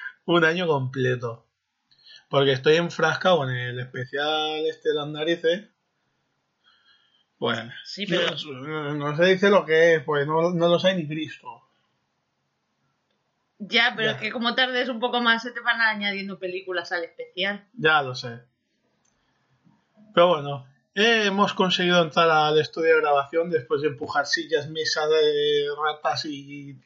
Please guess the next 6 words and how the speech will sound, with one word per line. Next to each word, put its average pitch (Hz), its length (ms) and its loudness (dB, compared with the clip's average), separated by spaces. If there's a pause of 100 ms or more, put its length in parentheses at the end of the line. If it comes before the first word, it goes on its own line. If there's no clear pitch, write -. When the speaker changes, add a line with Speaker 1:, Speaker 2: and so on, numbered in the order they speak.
(180)
Speaker 2:
Y 190 80 -8
un 208 120 -2
gato. 190 360 -2 (240)
Speaker 1:
¿Un 135 80 -8
gato? - 480 -4
¿Gato? - 580 -4